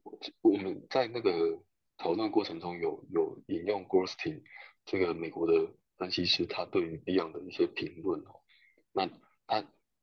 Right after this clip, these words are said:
Beyond 其实对这个 nothing 哦，有两个，有两种说法，一个是 no，no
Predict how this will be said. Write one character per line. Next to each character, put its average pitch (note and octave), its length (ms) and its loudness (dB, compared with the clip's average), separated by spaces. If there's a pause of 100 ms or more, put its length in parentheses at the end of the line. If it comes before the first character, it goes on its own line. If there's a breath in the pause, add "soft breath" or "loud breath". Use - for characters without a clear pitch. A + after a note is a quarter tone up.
Beyond B2 260 6
其 F2+ 120 -2
实 F2 80 -6
对 F#2+ 240 4
这 F#2+ 100 2
个 F2+ 80 2
nothing F2 680 -2
哦， - 140 -10
有 F3 80 0
两 E2+ 220 2
个， D#2+ 200 -12
有 F#2+ 160 4
两 F2+ 220 0
种 E2 220 -8
说 F2 300 2
法， - 220 -4
一 F#2+ 40 -6
个 F2+ 100 2
是 - 200 -6
no，no - 1600 -6